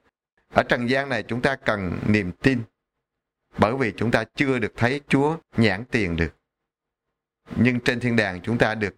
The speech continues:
diện đối diện với Chúa, mặt đối mặt với Chúa. Chúng ta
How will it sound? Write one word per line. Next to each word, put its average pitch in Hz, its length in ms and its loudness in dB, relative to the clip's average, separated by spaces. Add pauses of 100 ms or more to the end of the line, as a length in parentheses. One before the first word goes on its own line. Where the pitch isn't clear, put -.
diện 104 360 2
đối 170 200 0
diện 101 340 0
với 131 180 2
Chúa, 143 320 0 (380)
mặt 113 260 2
đối 156 200 -2
mặt 165 240 0
với 117 220 -2
Chúa. 135 300 0 (480)
Chúng 135 160 0
ta 110 360 0